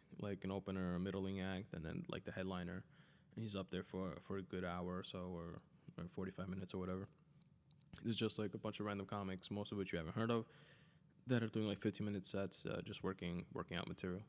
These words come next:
um, for their, you know, upcoming specials or, like, whatever they have going on, um, or just, like, honing their craft. That's, like, how they do it. So it was, like, on one of those nights, and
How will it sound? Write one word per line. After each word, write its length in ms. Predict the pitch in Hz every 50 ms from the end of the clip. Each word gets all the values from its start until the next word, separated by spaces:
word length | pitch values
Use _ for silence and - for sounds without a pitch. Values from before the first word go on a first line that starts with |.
| - - - - - - - - - - - -
um, 280 | 95 95 95 92 92 87 -
for 160 | - 101 87
their, 380 | 87 85 76 - 85 87 92 - -
you 60 | 87
know, 80 | 87 78
upcoming 380 | 87 90 - - 82 80 82 80
specials 560 | - - - - 101 92 - - 92 90 87 -
or, 220 | - - - - -
like, 180 | - 87 87 -
whatever 220 | 87 87 85 82
they 80 | 85 85
have 160 | 85 - -
going 180 | 82 85 87 87
on, 160 | 87 87 - - - - - - - - - - - - - - - - - - - - -
um, 340 | 120 117 113 110 110 110 107 104 104 -
or 100 | - 104
just, 200 | 101 107 - -
like, 120 | 107 104
honing 260 | - - 107 107 104
their 100 | 101 104
craft. 260 | 101 - - - - - -
That's, 180 | - 90 90 -
like, 220 | - - 76 - - - - - 120
how 80 | 113 104
they 100 | 98 95
do 160 | 90 82 85
it. 100 | 78 - - - - - - - - - - - - - - - - - - - - - 131
So 100 | 131 -
it 20 | 117
was, 80 | 110
like, 200 | 113 113 110 -
on 80 | 117 110
one 120 | 110 113
of 60 | 110 107
those 220 | 117 120 117 -
nights, 320 | 98 95 95 107 - - - - - - - -
and 500 | 120 120 120 117 113 113 113 113 110